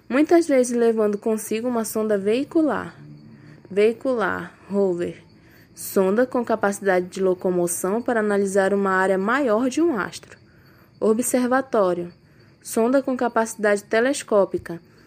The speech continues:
que pode atuar em uma ou mais faixas de espectro eletromagnético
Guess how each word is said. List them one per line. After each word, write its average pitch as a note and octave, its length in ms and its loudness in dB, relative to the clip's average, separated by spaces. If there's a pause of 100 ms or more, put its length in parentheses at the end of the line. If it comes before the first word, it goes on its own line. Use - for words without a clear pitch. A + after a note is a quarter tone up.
(200)
que G#3 100 -4
pode F#3+ 300 4
atuar F#3 420 2
em F3 200 2
uma C4+ 300 0
ou C4+ 80 2
mais A3+ 260 0
faixas B3+ 500 -2
de B3 80 0
espectro A3 520 -2
eletromagnético C4 1160 0